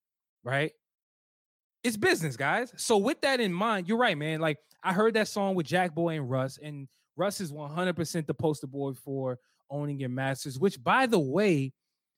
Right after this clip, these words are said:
is a very important thing to have, because if we're just breaking this down at a very technical level,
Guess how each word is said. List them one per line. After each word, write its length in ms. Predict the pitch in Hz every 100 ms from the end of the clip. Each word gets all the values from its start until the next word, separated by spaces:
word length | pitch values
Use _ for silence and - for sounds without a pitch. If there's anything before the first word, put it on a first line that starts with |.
| _ _
is 240 | 202 185
a 120 | 190
very 600 | 147 117 135 196 208 214
important 540 | 180 165 196 190 165 143
thing 380 | 160 151 139 127 _ _ _ _ _
to 140 | 175
have, 400 | 143 208 135 107
because 640 | - - 156 139 135 - - _ _ _ _ _
if 160 | 156 139
we're 80 | 175
just 220 | 202 147
breaking 460 | 117 135 175 214 196
this 180 | 175
down 300 | 143 160 165
at 140 | 156 139
a 60 |
very 240 | 123 147 127
technical 500 | 165 151 147 127 123
level, 420 | 156 127 120